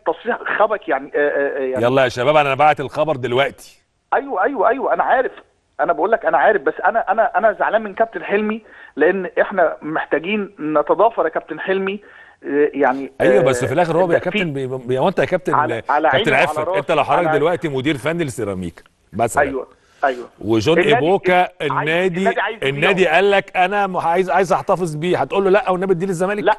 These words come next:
Speaker 1: النادي، مش كابتن حلمي، النادي.
Speaker 2: طيب.
Speaker 1: عشان كده أنا بقول لكابتن حلمي: "حضرتك وقت وبتمشي، فليه تخسر جمهور الزمالك؟"
Speaker 2: أنا زملكاوي، بس اللي يحتاجه البيت يحرم على الجامع.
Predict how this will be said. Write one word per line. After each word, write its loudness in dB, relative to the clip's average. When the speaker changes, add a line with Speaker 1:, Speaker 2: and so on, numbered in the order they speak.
Speaker 1:
النادي، 0
مش -6
كابتن -2
حلمي، -10
النادي. -2
Speaker 2:
طيب. 0
Speaker 1:
عشان -6
كده -4
أنا -2
بقول 0
لكابتن -2
حلمي: -4
"حضرتك -2
وقت 0
وبتمشي، -2
فليه 2
تخسر 0
جمهور -6
الزمالك؟" 0
Speaker 2:
أنا 2
زملكاوي، -2
بس -4
اللي -2
يحتاجه -2
البيت -2
يحرم -4
على -4
الجامع. -14